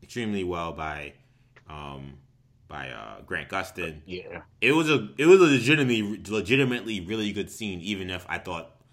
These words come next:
Speaker 1: how they got there was cockamamie and kind of annoying. But it was like, it, I can't say it made up for the episode 'cause, again, I really didn't like a lot of that part. I really didn't like a lot of this episode, but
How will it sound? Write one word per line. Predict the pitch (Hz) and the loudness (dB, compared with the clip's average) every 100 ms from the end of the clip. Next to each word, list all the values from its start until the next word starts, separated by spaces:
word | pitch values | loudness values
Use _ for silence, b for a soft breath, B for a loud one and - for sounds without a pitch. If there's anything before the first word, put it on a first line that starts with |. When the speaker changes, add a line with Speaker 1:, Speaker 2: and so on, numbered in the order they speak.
| _ _ | _ _
Speaker 1:
how | 117 95 | 2 2
they | 82 | 2
got | 85 82 | 0 -2
there | 87 80 | -6 -10
was | 76 | -10
cockamamie | - 85 82 80 78 76 76 73 73 | -6 -4 -4 -8 -10 -10 -14 -14 -14
and | 71 67 65 _ _ _ _ | -14 -14 -18 _ _ _ _
kind | - 82 78 | -10 -8 -8
of | 71 _ _ - | -14 _ _ -18
annoying. | 80 69 50 50 _ _ _ _ _ _ _ _ - | -16 -16 -18 -20 _ _ _ _ _ _ _ _ 0
But | 117 101 - _ _ _ _ _ _ _ - | 2 0 -8 _ _ _ _ _ _ _ 2
it | 131 | 6
was | 123 | 6
like, | 120 113 - - | 6 2 -4 -16
it, | - _ _ 98 | -16 _ _ -6
I | 120 | -4
can't | - 165 | -2 0
say | 151 | 2
it | 127 | 2
made | 123 | 2
up | 113 | 0
for | |
the | 107 | -2
episode | 104 101 - 107 | -2 -2 -4 -6
'cause, | 98 87 | -6 -8
again, | 85 82 - | -8 -8 -8
I | 80 | -8
really | 82 90 | -6 -6
didn't | 85 78 | -6 -10
like | 78 80 | -12 -14
a | 78 | -12
lot | 85 82 | -10 -10
of | 80 | -8
that | 78 - _ _ | -10 -12 _ _
part. | - 92 90 87 | -12 -10 -8 -6
I | |
really | 110 113 | -2 0
didn't | 95 87 | -2 -6
like | 73 | -10
a | 71 | -12
lot | 76 | -14
of | 71 | -14
this | 67 | -14
episode, | 82 - 90 90 _ _ _ _ - | -14 -12 -12 -12 _ _ _ _ -6
but | 95 80 - | -6 -6 -14